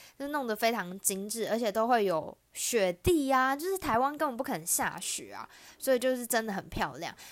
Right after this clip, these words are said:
当然，小资女如我，根本平常也不太可能进去里面就是消费啊，或者是怎么样的，但是圣诞节这一天，大家一定要勇于踏进去，好不好？真的是非常的漂亮。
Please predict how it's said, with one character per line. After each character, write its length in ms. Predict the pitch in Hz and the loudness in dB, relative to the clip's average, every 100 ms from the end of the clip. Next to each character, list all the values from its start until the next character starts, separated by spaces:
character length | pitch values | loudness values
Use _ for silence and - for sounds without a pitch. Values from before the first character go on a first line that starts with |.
| - | 0
当 120 | 285 | 4
然， 260 | 277 208 202 | 6 4 2
小 280 | - 233 214 | -2 2 2
资 220 | 214 269 | 4 2
女 420 | 294 277 208 170 - - | 0 -2 -2 -4 -14 -4
如 440 | 247 247 294 285 | 2 4 4 6
我， 300 | 254 175 - - - - | 6 6 0 -16 -20 -2
根 120 | 302 | 2
本 220 | 302 247 | 4 2
平 240 | 220 202 220 | 0 -4 -2
常 180 | 226 202 | -2 -2
也 80 | |
不 140 | 180 185 | -2 0
太 160 | 226 | 2
可 140 | 226 196 | 2 -2
能 160 | 170 | -6
进 240 | 180 262 220 | -4 -4 -4
去 160 | 247 | -2
里 120 | 190 151 | -2 -4
面 300 | 190 202 190 - - - _ | -4 -4 -6 -16 -20 -20 _
就 140 | - | -8
是 100 | 208 | -2
消 340 | 214 - 180 202 | 2 4 6 4
费 400 | - 240 208 180 | 2 4 6 6
啊， 300 | 160 156 180 | 4 2 0
或 140 | 208 | -2
者 80 | 196 | -4
是 40 | |
怎 140 | 196 156 | -4 -6
么 80 | 156 | -6
样 220 | 185 151 175 | -6 -6 -10
的， 100 | 202 | -8
但 100 | 233 | -4
是 120 | 262 269 | -2 -2
圣 260 | - 254 | 0 0
诞 160 | 240 208 | 0 -2
节 100 | 185 | -2
这 200 | - 196 | 0 0
一 100 | 196 | 0
天， 200 | 214 202 | -2 0
大 180 | 220 214 | 2 2
家 40 | |
一 60 | 190 | 2
定 80 | |
要 140 | 226 226 | 0 0
勇 360 | 208 185 175 | 2 2 0
于 240 | 170 185 190 | -6 -4 -4
踏 300 | - 240 208 | 0 0 0
进 240 | 226 202 | -2 -6
去， 220 | 202 233 | -4 -2
好 100 | 190 | -2
不 100 | 160 | -2
好？ 240 | 190 170 156 | 0 0 -2
真 120 | - 233 | -6 -4
的 100 | 208 | -4
是 80 | 208 | -4
非 260 | - 190 | -4 -2
常 160 | 196 175 | -4 -6
的 80 | 160 | -8
漂 360 | - 196 156 | -4 -2 -2
亮。 280 | 156 180 | -2 -2